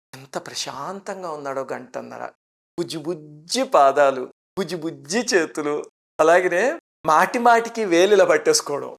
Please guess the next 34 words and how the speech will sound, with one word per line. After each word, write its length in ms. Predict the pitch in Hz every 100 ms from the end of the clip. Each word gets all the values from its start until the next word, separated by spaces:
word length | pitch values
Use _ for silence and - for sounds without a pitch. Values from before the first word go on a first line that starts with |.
| -
చేత్తో 220 | 175 175
పట్టుకుందాం 440 | 247 196 - 226 220
అంటే 200 | 208 247
దొరికితే 340 | 208 180 -
ఇలా 100 | 240
వేలు 220 | 185 185
పట్టేసుకుంటున్నాడు. 840 | 180 151 147 - 135 - 117 120 - -
అలాగనే 460 | 143 147 202 233
వాళ్ళు 640 | 269 196 190 185 202 226 226
ఒక 200 | - 147
జుబ్బా 380 | 165 160 214
వేసి 300 | 214 180 175
ఉంచేశారు. 840 | 214 170 190 - 147 117 113 127 - _ _ 147
దాంతో 340 | 131 135 202
బెంగళూరులో 500 | 165 131 151 202 214
చలి 240 | 196 160
ఎక్కువ 240 | 180 - 165
కదా, 360 | 135 151 254 302 _ _ -
తుమ్ములు 320 | 226 240 240
మొదలయ్యేవాడికి. 840 | 202 175 160 139 120 117 - - _ _ _ _ -
ఎంత 340 | 254 262 254
తుమ్ము 340 | 294 247 277 320
కూడా 200 | 302 294
ఎంత 240 | 269 220
ముద్దుగా 460 | 254 262 196 240 233
తుమ్మాడో. 440 | 233 202 208 196
ఇదిగో 300 | 185 202 202
వీడియో 300 | 196 214 233
చూడండి, 380 | 226 202 196 208
భలే 180 | 202 175
ముద్దు 260 | 170 151
వచ్చేస్తుంది. 540 | 208 208 185 - - 220
అలాగే 220 | 196 226
ఆవలింతలు, 800 | 180 175 220 247 226 165 135